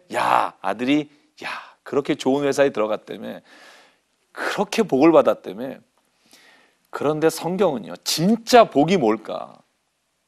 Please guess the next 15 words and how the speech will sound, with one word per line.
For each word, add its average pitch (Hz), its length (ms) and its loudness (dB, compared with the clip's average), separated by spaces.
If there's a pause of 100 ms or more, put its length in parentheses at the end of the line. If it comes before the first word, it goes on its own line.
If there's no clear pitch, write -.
(260)
악인의 196 560 4
꾀를 240 400 6
따라가는 175 500 4
것도 - 240 -6
아니고요. 90 340 -10 (120)
오만한 214 500 4
자리에 147 340 2
앉는 127 320 -6
것도 139 280 -6
아니고 92 320 -10
죄인과 247 520 4
함께 226 360 0
있는 175 260 -2
게 165 80 4
아니라 123 400 0